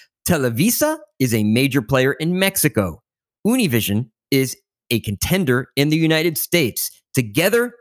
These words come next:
they will become, and this is very, very creative, Televisa Univision. And the Univision C E O, Wade Davis, will sit astride this new blockbuster company ready to dominate the market for Spanish language programming worldwide.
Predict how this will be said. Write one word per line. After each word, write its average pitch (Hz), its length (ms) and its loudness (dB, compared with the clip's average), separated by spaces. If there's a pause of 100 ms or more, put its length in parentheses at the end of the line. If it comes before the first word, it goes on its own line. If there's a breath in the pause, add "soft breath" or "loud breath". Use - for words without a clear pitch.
they 143 220 0
will 226 140 -4
become, 180 560 0 (460)
and 123 180 2
this 131 120 0
is 120 260 -2
very, 143 420 0
very 139 400 0
creative, 143 640 -2 (500)
Televisa 151 600 0
Univision. 120 580 -2 (360)
And 120 360 0 (240)
the 120 140 0
Univision 117 460 0
C 113 280 -2
E 180 60 4
O, 226 140 0
Wade 120 300 -2
Davis, 202 400 0
will 208 400 0
sit 202 320 -2
astride 160 580 0 (460 loud breath)
this 127 220 0
new 165 260 2
blockbuster 156 760 -2
company 139 320 0
ready 185 280 -2
to 220 100 -2
dominate 226 540 -2
the 233 40 0
market 202 380 0
for 180 100 0
Spanish 180 480 -2
language 185 380 0
programming 185 480 0
worldwide. 175 840 0